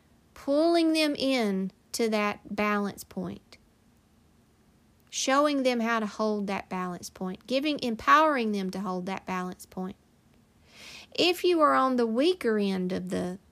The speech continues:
the relationship, maybe you're in a relationship where someone you feel holds the power more of the time, you need to ask yourself, where are you in your confidence level on things?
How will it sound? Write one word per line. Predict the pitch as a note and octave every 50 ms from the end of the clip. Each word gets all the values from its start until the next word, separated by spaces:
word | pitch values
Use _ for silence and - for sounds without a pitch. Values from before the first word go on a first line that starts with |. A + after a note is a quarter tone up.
| _ _ -
the | G3 G3 G3+ G3 G3 F#3 F3+ F#3 F#3+ A3 C4+ _ -
relationship, | F#3+ G3 G3 G3 F#3+ F#3 F#3 - F#3+ F#3 - - - F#3 - - _ _ _ -
maybe | A3 G#3+ A3 A#3+ C4+ C#4+
you're | C#4 C#4+ D4 D4+ D4+
in | D4 C#4+
a | C4+
relationship | B3+ B3 A#3+ A#3+ A#3+ A3+ A#3 A3+ A3 - - A3 G#3+ -
where | G#3 G#3 G3+
someone | - - A#3 A#3 A#3 A#3 A3+ A3 G#3+ G#3
you | G#3 A#3 B3 C4
feel | B3 - - A#3 A3+ A3 G#3+ G#3+ G#3 G3 G3 G3 - _ - - - - - - - - - - _ _ _ _ _ _ _ _ _ _
holds | - - - C#4 D4 D#4 D#4+ D4+ C4 B3
the | B3
power | A3+ - A#3 A#3 A3+ A3+ A3 G#3
more | G3+ G3+ G#3+ A#3 A#3 A3+
of | G#3 G3+
the | G3 F#3+
time, | - - G3+ F#3+ F3+ E3+ - - F#3 G3+ G#3+ - _ _ _ _ _ _ _ _ _ _ _ _ _ _ _ _ - _ _ -
you | - C4+ D4+
need | D#4+ F4 F4
to | E4 D#4
ask | C#4+ C#4 C#4+ C#4 C4+ - -
yourself, | A#3+ A3 - - A3 G3+ G3 F#3 F#3 G3 - - - _ _ _ _ _ _ _ _ _ _ _ _ _ _ _ _ _ _ _ _ _ _ _ _ _ _ _ _ _ _ _ _ _ _ - - -
where | - A#3+ B3 C#4+ D4+ D#4+ D#4+
are | D4+ C#4
you | B3 B3 B3+ C4 B3+
in | B3 A#3+ A#3
your | A3+ A3
confidence | A3 - - A3+ A#3 - - A3 G#3 A#3+ - - -
level | G3+ G3+ G3 F#3+ F#3+ F#3+
on | F#3 F3+ F#3 F#3+
things? | - - F#3 F3 E3 D#3+ - F#3 -